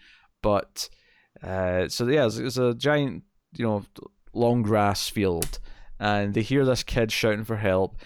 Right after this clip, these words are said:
and they ultimately go inside, and the, the cookie shenanigans start to unfold, and they can, they can't get out. They, they, you know, no matter what they do, no matter how they turn, it starts playing tricks on them,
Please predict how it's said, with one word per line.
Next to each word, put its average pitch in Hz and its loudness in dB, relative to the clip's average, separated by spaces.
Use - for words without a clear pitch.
and 98 0
they 104 2
ultimately 107 0
go 101 0
inside, 92 -2
and 92 -2
the, 90 -2
the - -6
cookie - -6
shenanigans 90 -4
start 90 -2
to 85 -4
unfold, 87 -4
and 98 0
they 104 0
can, 110 -4
they 113 -4
can't 131 -4
get 120 2
out. 73 -4
They, 104 -2
they, 101 -4
you 104 0
know, 98 -2
no 107 0
matter 120 4
what 131 4
they 143 0
do, 110 4
no 101 -2
matter 104 2
how 117 2
they 117 2
turn, 98 0
it 104 2
starts 123 2
playing 117 0
tricks - -2
on 147 2
them, 170 -2